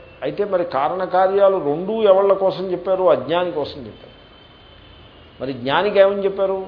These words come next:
"కారణకార్యములకు అతీతమైన ఆత్మతత్వము నీవే అని తెలుసుకో" అని జ్ఞానికి చెప్పారు.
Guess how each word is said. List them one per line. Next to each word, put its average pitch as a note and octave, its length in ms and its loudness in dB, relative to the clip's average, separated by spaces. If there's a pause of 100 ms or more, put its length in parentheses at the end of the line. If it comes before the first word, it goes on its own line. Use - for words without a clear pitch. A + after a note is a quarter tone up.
(120)
"కారణకార్యములకు F3+ 840 0
అతీతమైన F#3+ 520 0
ఆత్మతత్వము E3 760 -4
నీవే D3 400 -4
అని D3+ 120 -6
తెలుసుకో" C3 540 -8
అని D3 120 -8
జ్ఞానికి A2+ 460 -12
చెప్పారు. - 320 -20